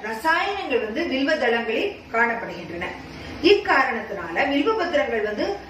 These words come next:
அதிகபட்ச குளுமை, அ, தருவதாக உள்ளது. வெப்பத்திலிருந்து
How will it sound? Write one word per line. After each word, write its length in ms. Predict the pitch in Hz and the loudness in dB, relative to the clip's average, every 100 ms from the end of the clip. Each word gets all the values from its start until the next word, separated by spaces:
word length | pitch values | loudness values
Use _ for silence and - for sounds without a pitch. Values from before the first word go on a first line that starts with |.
| - - | -12 2
அதிகபட்ச 640 | 247 392 415 403 392 330 - - | 2 4 2 2 -2 -4 -6 0
குளுமை, 580 | 311 403 381 294 240 - 208 | 4 4 2 -2 -6 -8 -4
அ, 200 | 214 208 | -2 0
தருவதாக 640 | 226 254 302 202 196 311 | 0 2 2 2 0 0
உள்ளது. 440 | 302 202 - - - - - - - | -2 -2 -4 -10 -16 -18 -18 -16 -2
வெப்பத்திலிருந்து 920 | 233 285 453 453 370 269 254 - 294 | 4 4 4 2 2 2 0 -2 -2